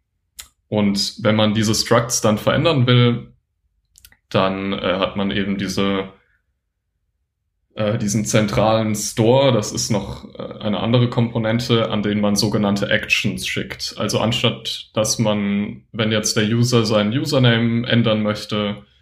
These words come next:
ähm, anstatt dass man dann auf dem Struct direkt den Username ändert,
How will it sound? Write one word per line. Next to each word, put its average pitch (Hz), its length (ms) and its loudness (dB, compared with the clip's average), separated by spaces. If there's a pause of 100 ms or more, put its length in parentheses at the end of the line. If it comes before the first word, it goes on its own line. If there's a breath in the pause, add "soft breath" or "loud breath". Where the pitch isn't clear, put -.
(520 soft breath)
ähm, 98 320 -6
anstatt 101 420 -2
dass 101 180 -2
man 101 180 0
dann 98 720 -4 (160)
auf 123 240 2
dem 110 160 0
Struct - 400 -2
direkt - 500 -2
den 113 180 0
Username 123 440 2
ändert, 113 560 -2